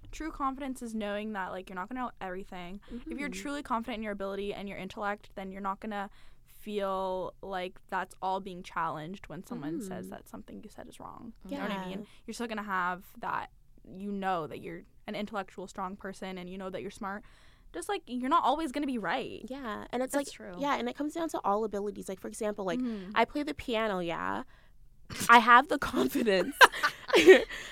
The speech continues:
Speaker 2: have the confidence to prop up a, a camera and record myself playing because I know that I have some technical ability to
Speaker 1: Yeah.
Speaker 2: play a song.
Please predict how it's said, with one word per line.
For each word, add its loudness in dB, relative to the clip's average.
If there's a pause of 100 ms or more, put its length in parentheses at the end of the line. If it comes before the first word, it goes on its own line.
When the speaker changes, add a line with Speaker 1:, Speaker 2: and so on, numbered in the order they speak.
(120)
Speaker 2:
have 8
the 8
confidence 4
to 4 (260)
prop 10
up 2
a, 2 (300)
a 0
camera 4
and 0
record 0
myself -2
playing -2
because -2 (320)
I 8
know 10
that 8
I 8
have 10
some 4 (300)
technical 2
ability 2
to -2
Speaker 1:
Yeah. -2
Speaker 2:
play 4
a 4
song. -2